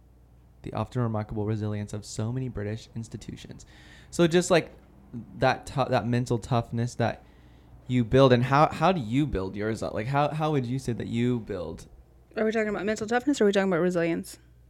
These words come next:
Speaker 1: Well,
Speaker 2: What'd you just Google?
Speaker 1: resilience.
Speaker 2: Oh, okay.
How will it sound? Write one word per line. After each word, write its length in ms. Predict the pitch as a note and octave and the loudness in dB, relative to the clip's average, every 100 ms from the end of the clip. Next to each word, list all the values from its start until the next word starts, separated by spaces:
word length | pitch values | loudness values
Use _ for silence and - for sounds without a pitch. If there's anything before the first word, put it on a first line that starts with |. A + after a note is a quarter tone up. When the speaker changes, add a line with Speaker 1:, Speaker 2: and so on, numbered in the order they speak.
| _ _ _ _ _ _ _ _ - | _ _ _ _ _ _ _ _ -10
Speaker 1:
Well, 540 | D#3 E3 D#3+ D#3+ D#3+ - | -4 0 2 2 0 0
Speaker 2:
What'd 220 | G#3 G#3 | 0 2
you 60 | G#3+ | 2
just 200 | G#3 G#3 | 0 2
Google? 340 | G#3 D#3+ F#3+ - - - | 0 0 -8 -12 -14 -4
Speaker 1:
resilience. 500 | A2 G2+ F2+ B1+ - - | -2 0 -4 -10 -16 -6
Speaker 2:
Oh, 140 | G3+ G3+ | -2 -2
okay. 200 | F#3 | -4